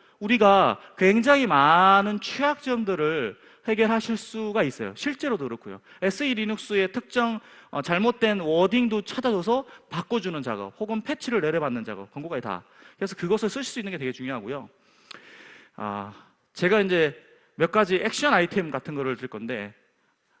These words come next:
앞으로 제가 단언하-, 하-, 하건대 우리가 데브옵스를 얘기했던 것처럼 앞으로 내년, 내후년에는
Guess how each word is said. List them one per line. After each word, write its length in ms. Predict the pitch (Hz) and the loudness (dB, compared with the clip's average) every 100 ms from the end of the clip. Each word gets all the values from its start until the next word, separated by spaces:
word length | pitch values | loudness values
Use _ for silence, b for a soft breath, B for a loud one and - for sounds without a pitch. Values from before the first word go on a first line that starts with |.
| _ | _
앞으로 420 | 196 - 302 277 | -2 0 0 0
제가 460 | - 170 175 170 143 | 2 4 6 4 4
단언하-, 460 | 160 160 180 170 156 | 0 0 -2 -4 -8
하-, 220 | - 202 - | -10 -12 -12
하건대 960 | 180 233 214 202 180 - 156 139 104 _ _ | -6 -4 -2 -4 -8 -2 -2 0 -4 _ _
우리가 480 | 190 233 214 196 - | -2 4 6 4 4
데브옵스를 720 | 170 175 262 233 - 247 220 | 0 2 0 -2 -2 0 2
얘기했던 480 | 151 143 202 208 202 | 0 0 -4 -4 -8
것처럼 520 | 156 - 156 170 101 B B B - | -8 -6 -4 -4 -6 B B B -4
앞으로 560 | 196 - 202 185 180 B B _ | -2 2 2 2 -2 B B _
내년, 420 | 147 156 175 175 | 0 0 0 0
내후년에는 560 | 135 151 180 175 170 | 0 0 -2 -4 -6